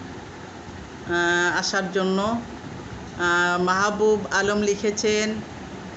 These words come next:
"শ্রাবণ, শ্রাবণ আরও একটু পরে বসন্ত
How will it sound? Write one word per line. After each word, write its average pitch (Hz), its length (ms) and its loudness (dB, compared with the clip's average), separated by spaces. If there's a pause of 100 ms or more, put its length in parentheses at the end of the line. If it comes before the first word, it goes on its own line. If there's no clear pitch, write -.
(1200)
"শ্রাবণ, 247 640 6 (200)
শ্রাবণ 233 600 4 (120)
আরও 202 260 4
একটু 226 680 2 (720)
পরে 185 440 4
বসন্ত 190 580 0